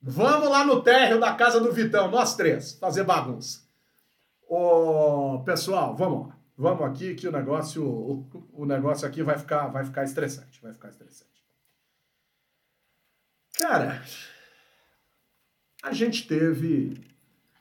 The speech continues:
o assassinato de duas pessoas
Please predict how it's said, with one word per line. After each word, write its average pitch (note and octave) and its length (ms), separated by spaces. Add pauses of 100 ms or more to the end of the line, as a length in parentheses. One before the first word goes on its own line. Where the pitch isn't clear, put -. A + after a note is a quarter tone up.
(600)
o D#3 80
assassinato D#3 880
de C#3 200
duas D3 340
pessoas C#3 1120